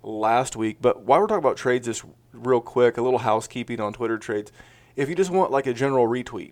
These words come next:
without a comment, or you just wanna get it out to as many eyeballs as possible, tag at Dynasty Warzone.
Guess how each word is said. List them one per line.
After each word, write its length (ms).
without 360
a 20
comment, 580
or 60
you 60
just 160
wanna 160
get 160
it 80
out 160
to 80
as 100
many 240
eyeballs 480
as 100
possible, 540
tag 380
at 260
Dynasty 420
Warzone. 540